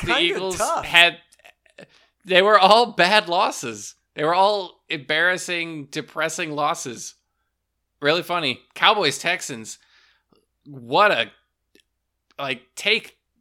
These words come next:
Speaker 1: if this was for bragging rights on Texas, just take the entire state out back and shoot it
Speaker 2: Uh-huh.
Speaker 1: with its own guns.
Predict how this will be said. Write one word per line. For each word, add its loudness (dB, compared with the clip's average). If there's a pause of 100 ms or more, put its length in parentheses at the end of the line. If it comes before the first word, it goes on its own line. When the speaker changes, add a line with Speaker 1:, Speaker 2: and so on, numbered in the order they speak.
Speaker 1:
if -6
this -4
was -6
for -8
bragging -4
rights -6
on -12
Texas, -6
just -12
take -6
the -8
entire -10
state -10
out -6
back -12
and -20
shoot -12
it -10
Speaker 2:
Uh-huh. -8
Speaker 1:
with -12
its -12
own -2
guns. -8